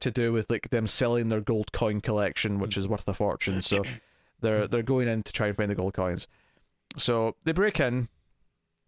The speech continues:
Speaker 1: after they see that the, the woman leaves, and they're like, "Wait, the, she left him on his own? That's weird. Oh, he's probably looking for all the stuff on his own." So they go in, and of course, when, when Phil finds him in the basement, he's just, he's already dead. Like,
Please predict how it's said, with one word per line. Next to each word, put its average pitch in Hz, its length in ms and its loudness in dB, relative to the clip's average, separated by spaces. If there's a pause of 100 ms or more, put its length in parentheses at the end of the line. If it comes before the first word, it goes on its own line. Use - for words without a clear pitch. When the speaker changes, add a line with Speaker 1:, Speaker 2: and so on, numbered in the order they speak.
(460)
Speaker 1:
after 143 300 2
they 131 60 2
see 131 180 2
that 127 140 0
the, 113 180 2
the 113 80 0
woman 117 260 2
leaves, 107 340 0
and 113 80 0
they're 107 60 2
like, 110 140 -2
"Wait, 113 220 0
the, 120 180 0
she - 140 0
left 123 240 0
him 175 80 2
on 135 100 0
his 101 140 0
own? 143 180 0
That's 156 260 -2
weird. 101 340 -2 (320)
Oh, 135 100 2
he's 131 100 0
probably 170 240 4
looking 139 200 2
for 135 80 2
all 135 60 2
the 127 60 0
stuff 127 200 -2
on 117 60 2
his 110 120 2
own." 101 140 2
So 110 120 0
they 113 60 2
go 151 180 4
in, 107 160 0 (560)
and 117 500 0
of 180 160 2
course, 208 380 2
when, 160 180 0
when 135 180 0
Phil 175 280 2
finds 127 300 2
him 113 80 2
in 101 60 2
the 95 60 2
basement, 110 400 -2
he's 120 100 -2
just, 123 140 -2 (140)
he's - 120 -2
already 101 240 0
dead. 62 380 -2 (220)
Like, - 280 0